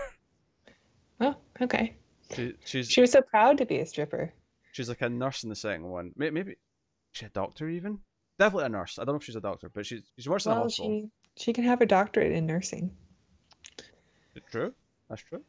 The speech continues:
Speaker 1: I, I just
Speaker 2: Yeah.
Speaker 1: don't remember, though, as a point. I don't, <laughs> it's not that I'm confused by the roles. I just, it, it's not that memorable a movie, okay?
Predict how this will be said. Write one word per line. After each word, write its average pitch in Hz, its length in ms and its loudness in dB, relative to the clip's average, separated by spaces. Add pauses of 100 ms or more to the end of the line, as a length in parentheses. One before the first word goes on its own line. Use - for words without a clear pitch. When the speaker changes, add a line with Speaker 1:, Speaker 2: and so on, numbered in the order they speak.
(540)
Speaker 1:
I, 127 80 2
I - 40 6
just 165 120 -2
Speaker 2:
Yeah. 143 160 2
Speaker 1:
don't 151 120 0
remember, 110 380 -4
though, 90 180 -8
as 95 120 -10
a 101 40 -20
point. 95 540 -10
I 95 80 -8
don't, 101 160 -8
<laughs> - 180 -8
it's 135 140 -2
not 127 140 2
that 120 60 -4
I'm 107 260 -4 (300)
confused 131 580 -4
by 113 80 -4
the 107 100 -4
roles. 107 360 -4
I 110 60 -4
just, 117 200 -8 (480)
it, - 100 -12 (320)
it's 139 140 -2
not 165 160 2
that 143 220 4
memorable 123 440 0
a 107 60 -4
movie, 113 320 -2
okay? 127 300 -4